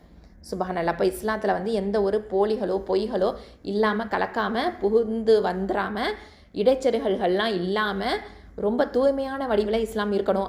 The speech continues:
அப்படிங்கிறத வந்து அவங்க வ-, ரொம்ப கவனமா வந்து அதை பார்த்துக்கிட்டே இருப்பாங்க. அது மட்டும் இல்லாம, இந்த ஷரியால அவங்க, அதாவது,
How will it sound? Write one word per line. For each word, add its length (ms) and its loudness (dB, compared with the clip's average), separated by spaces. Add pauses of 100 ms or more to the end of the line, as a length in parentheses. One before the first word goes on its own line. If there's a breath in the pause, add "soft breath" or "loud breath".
அப்படிங்கிறத 540 -2
வந்து 400 0
அவங்க 520 -4 (300)
வ-, 160 -6
ரொம்ப 240 -2
கவனமா 580 -2
வந்து 240 -2
அதை 160 -2
பார்த்துக்கிட்டே 520 0
இருப்பாங்க. 320 -4 (320 loud breath)
அது 180 -2
மட்டும் 260 0
இல்லாம, 460 -4 (240 loud breath)
இந்த 360 0
ஷரியால 560 0 (120)
அவங்க, 400 -6
அதாவது, 500 -4